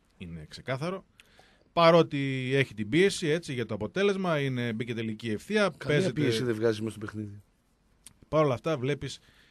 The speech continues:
Speaker 1: μια αυτοπεποίθηση, μια άνεση, μια επιθετικότητα, ακόμα και όταν αμήνεται. Ε, ευκολία για να φτιάξει παιχνίδι. Απίστευτη ανασταλτική λειτουργία, βεβαίως, σε κάθε σημείο. Ο Πασχαλάκης,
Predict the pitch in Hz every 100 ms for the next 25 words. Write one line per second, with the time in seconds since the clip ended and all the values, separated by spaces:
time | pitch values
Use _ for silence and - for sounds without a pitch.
0 | _ _ 117 131 131 127 120 113 107 -
1 | 92 92 156 143 - 107 120 117 101 127
2 | 151 - 135 120 117 120 113 110 101 98
3 | - 95 90 123 120 107 110 104 104 98
4 | 98 147 156 160 - _ _ _ _ _
5 | _ _ _ _ 120 127 127 123 120 120
6 | - 135 120 131 123 107 101 98 95 92
7 | 92 87 113 104 - 92 - 165 170 175
8 | - _ _ _ - - 120 143 127 104
9 | 107 101 98 90 87 95 170 85 87 143
10 | 180 - 85 85 127 180 - _ _ _
11 | _ _ _ - 90 110 87 90 85 80
12 | 80 92 127 185 180 _ _ _ _ _
13 | _ _ - 98 104 107 120 117 107 -
14 | -